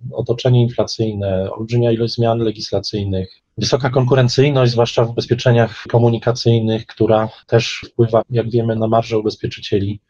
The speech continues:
powodują, że tak naprawdę będziemy się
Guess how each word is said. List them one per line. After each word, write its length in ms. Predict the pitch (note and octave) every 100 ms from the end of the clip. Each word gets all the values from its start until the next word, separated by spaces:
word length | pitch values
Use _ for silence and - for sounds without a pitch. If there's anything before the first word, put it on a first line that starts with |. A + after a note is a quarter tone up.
| _ - - _ -
powodują, 560 | B2 C3 A#2+ B2+ C#3
że 180 | C3+ A#2+
tak 180 | - B2
naprawdę 640 | A#2 - B2+ B2 A#2+ A#2 A#2+ A#2+ - _ _ _ _
będziemy 300 | A#2 B2 C3
się 160 | B2+